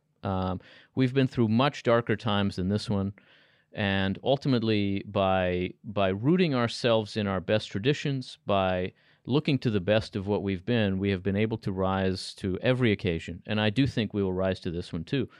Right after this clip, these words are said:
But we face serious challenges. One reason for hope, it seems to me, is that there's going to be a kind of generational transition in American life.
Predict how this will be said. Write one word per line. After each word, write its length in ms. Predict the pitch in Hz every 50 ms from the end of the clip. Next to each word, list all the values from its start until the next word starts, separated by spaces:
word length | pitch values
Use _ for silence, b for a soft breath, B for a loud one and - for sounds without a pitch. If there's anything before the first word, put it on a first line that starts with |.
| b b b b b b b b _ -
But 100 | 127 123
we 120 | 165 165
face 300 | - - 240 240 - -
serious 560 | - - - - 170 180 180 170 151 139 -
challenges. 520 | - - 110 92 90 85 85 - - - B B B B B B B B -
One 180 | 139 185 220
reason 280 | 220 214 185 170 170 131
for 120 | - 175
hope, 240 | 151 143 143 131 -
it 80 | 127 -
seems 240 | - 143 131 -
to 80 | - 117
me, 360 | 117 123 127 131 127 117 - _ _ -
is 140 | 120 110
that 160 | 110 117 113 -
there's 180 | 123 113 110
going 280 | - 135 135 147 151 147
to 100 | - 113
be 180 | 104 120 127
a 60 | 127 113
kind 240 | - 131 120 117
of 80 | 110 101
generational 600 | - 117 110 107 104 104 107 110 - 127 113 107
transition 540 | - 120 107 104 101 110 110 - - 123 113
in 80 | 110
American 360 | 107 107 110 107 107 - 113 107
life. 300 | 110 120 139 - -